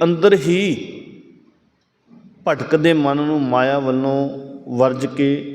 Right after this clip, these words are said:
ਰੋਕ ਰੱਖਦਾ ਹੈ। ਕੌਣ? ਰਾਮ ਕੀ ਦੁਹਾਈ, ਪਰਮੇਸ਼ਰ ਦਾ ਨਾਮ। ਫਿਰ ਇਹਨੂੰ ਅੰਦਰ ਹੀ, ਇਹਨੂੰ ਬਾਹਰ ਨਹੀਂ ਭੱਜਣ ਦਿੰਦਾ।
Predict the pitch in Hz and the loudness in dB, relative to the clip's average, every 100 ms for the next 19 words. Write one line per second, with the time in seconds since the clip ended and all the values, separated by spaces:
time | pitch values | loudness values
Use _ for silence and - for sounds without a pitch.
0 | - - - - - - _ _ _ _ | -16 -20 -20 -20 -20 -20 _ _ _ _
1 | - 131 151 160 156 120 - 104 101 - | -2 2 2 4 2 0 -2 -4 -4 -6
2 | - - - - _ _ _ _ _ _ | -14 -16 -20 -20 _ _ _ _ _ _
3 | _ _ _ _ _ _ _ _ _ - | _ _ _ _ _ _ _ _ _ 0
4 | 151 175 180 - - - 113 113 110 110 | 0 2 -4 -10 -16 -4 0 2 0 -4
5 | 117 98 110 117 107 110 - - _ _ | -8 -8 -10 -10 -10 -12 -20 -20 _ _
6 | _ _ _ _ _ _ _ _ _ - | _ _ _ _ _ _ _ _ _ -20
7 | - - _ _ - - 131 127 127 - | -20 -20 _ _ -20 -4 0 0 -2 -2
8 | 120 113 101 101 101 110 107 - - - | 0 0 -2 -2 -4 -4 -10 -18 -20 -20
9 | _ _ _ _ _ _ _ _ _ _ | _ _ _ _ _ _ _ _ _ _
10 | _ _ _ _ _ _ _ _ _ - | _ _ _ _ _ _ _ _ _ -2
11 | 127 135 160 220 - - - - 156 165 | 0 2 0 -4 -10 -14 -16 -2 -2 4
12 | 185 180 185 196 - - - - 156 143 | 4 4 0 -4 -10 -14 -18 -6 -2 2
13 | 147 151 143 131 110 107 101 95 | 2 2 -2 -2 -2 -2 -4 -8